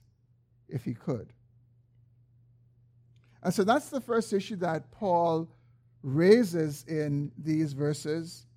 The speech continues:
As he concludes this letter, he raises the issue of this war. And think about how he chooses his words to describe how we are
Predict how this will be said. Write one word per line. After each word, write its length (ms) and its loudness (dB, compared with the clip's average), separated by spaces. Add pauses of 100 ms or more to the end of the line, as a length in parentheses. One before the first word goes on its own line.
(160)
As 120 -4
he 80 -6
concludes 560 -6
this 160 -10
letter, 340 -4 (200)
he 180 0
raises 580 4
the 220 0
issue 340 -2
of 220 -4
this 200 -2
war. 200 -2 (220)
And 180 0
think 180 -8
about 220 -2
how 240 -2
he 220 0 (360)
chooses 880 0 (400)
his 240 6
words 800 2 (160)
to 100 6
describe 880 2 (200)
how 200 2
we 440 2 (440)
are 460 -4